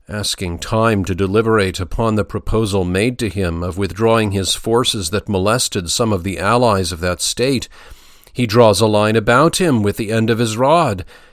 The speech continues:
and requires him now, out of hand, before he stirred out of that circle, to make his choice, whether he would be a friend or enemy to the people of Rome.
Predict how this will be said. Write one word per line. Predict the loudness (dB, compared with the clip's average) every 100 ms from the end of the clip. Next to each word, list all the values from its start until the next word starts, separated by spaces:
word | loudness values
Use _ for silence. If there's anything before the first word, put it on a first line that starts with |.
| _ -2
and | 2
requires | 4 4 2 4 2 2
him | 2 2 0
now, | 2 4 4 2 -2 0
out | 4 4
of | 4
hand, | 0 0 0 -2 -6 -14 -10
before | -6 0 2
he | 2 2
stirred | 0 4 6 8
out | 6
of | 4
that | 2 2
circle, | 0 0 0 0 0 -4 -20 -20 -20 _
to | 2
make | 4 4
his | 2 -2
choice, | 0 0 0 0 -4 -6 -10 _ _ _ _
whether | 2 4 4
he | 4
would | 6 4
be | 4 2
a |
friend | 2 2 2 2 2
or | 4
enemy | 4 4 4 2 -2 -2
to | 0
the | 2
people | 2 2 4
of | 2 2
Rome. | 2 0 -4